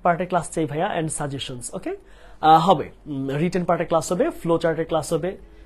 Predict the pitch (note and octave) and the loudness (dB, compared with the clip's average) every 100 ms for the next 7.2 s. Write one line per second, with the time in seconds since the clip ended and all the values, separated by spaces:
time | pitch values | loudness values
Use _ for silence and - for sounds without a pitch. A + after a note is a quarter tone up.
0 | - - - D#3+ E3 D#3+ D#3 D#3+ D#3 D#3 | -16 -8 -4 0 2 2 2 0 -2 -4
1 | C3+ - E3 E4+ - - - - - - | -8 -6 -4 -4 -6 -14 -20 -20 -20 -20
2 | - C3+ C#3 C#3 - D3+ F#3 G#3 F3+ F3 | -10 -6 -6 -4 -4 -2 -2 -2 -2 -2
3 | D3 D3+ F#4+ F#4 - - B2+ A#3+ B3+ C#4+ | 0 0 0 -4 -12 -10 -4 0 0 0
4 | B3+ G3 - C#3 C3 A#2+ A2+ - A#2+ A#2 | 0 0 -2 -6 -8 -10 -12 -14 -16 -18
5 | - - - - - - - - F3+ F3 | -18 -20 -20 -20 -20 -20 -20 -2 -2 0
6 | F3 E3+ F3 F#3 A#3+ E4+ - C#3+ C3 C3 | -2 -2 0 2 2 0 -4 -6 -4 0
7 | F#3 | 2